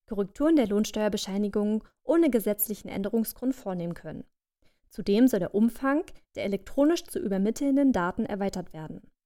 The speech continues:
Die Änderungen sollen zum ersten ersten zweitausendneunundzwanzig in Kraft treten.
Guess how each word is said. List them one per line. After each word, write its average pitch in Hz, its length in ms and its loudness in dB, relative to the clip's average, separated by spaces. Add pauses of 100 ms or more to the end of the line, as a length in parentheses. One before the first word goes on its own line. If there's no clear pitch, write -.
(500)
Die 233 80 -8
Änderungen 285 500 8
sollen 208 200 2
zum - 160 -4
ersten 254 360 2
ersten 202 360 0
zweitausendneunundzwanzig 190 1120 -2
in 247 80 0
Kraft - 260 0
treten. - 400 -10